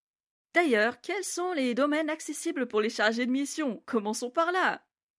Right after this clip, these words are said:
Culture, médias, I E N ou inspection, relations avec les pays anglophones ou langues régionales, innovation et expérimentation, numérique. Bref, pas mal de possibilités, même si elles ne sont pas toutes mises en avant.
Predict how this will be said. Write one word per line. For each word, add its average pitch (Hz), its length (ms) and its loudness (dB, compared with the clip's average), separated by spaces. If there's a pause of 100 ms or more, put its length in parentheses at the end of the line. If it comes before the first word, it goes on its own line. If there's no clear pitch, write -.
(160)
Culture, 262 680 2
médias, 269 760 4
I 247 220 0
E 262 100 2
N 269 240 6
ou 185 80 -4
inspection, 311 800 -4
relations 330 840 2
avec 226 240 2
les 214 80 -2
pays 220 340 0
anglophones 247 680 2
ou 185 120 -4
langues 185 220 -2
régionales, 247 720 2 (340)
innovation 277 800 2
et 202 160 0
expérimentation, 254 1200 -2
numérique. 240 720 0 (580)
Bref, 185 340 -4 (320)
pas 294 180 8
mal 302 240 2
de 285 80 0
possibilités, 285 1000 -4
même 320 220 0
si 320 140 -6
elles 311 100 0
ne 262 80 0
sont 254 240 -4
pas 269 120 -4
toutes 285 220 -8
mises 254 160 0
en 262 120 2
avant. 240 380 -2